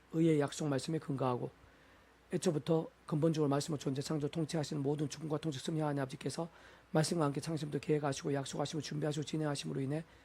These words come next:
시작된 것입니다. 또한 그러한 구원 한가운데 계신 분으로 말씀 육신이 되시어 십자가에서 온 세상과 전 인류,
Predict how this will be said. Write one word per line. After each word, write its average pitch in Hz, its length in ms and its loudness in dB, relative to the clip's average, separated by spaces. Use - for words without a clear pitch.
시작된 156 420 0
것입니다. 135 480 -4
또한 165 140 4
그러한 175 220 6
구원 175 180 2
한가운데 156 340 4
계신 139 240 -2
분으로 143 400 -2
말씀 170 280 4
육신이 160 320 0
되시어 160 420 0
십자가에서 160 480 2
온 151 80 2
세상과 147 260 -2
전 139 180 -4
인류, 135 280 -4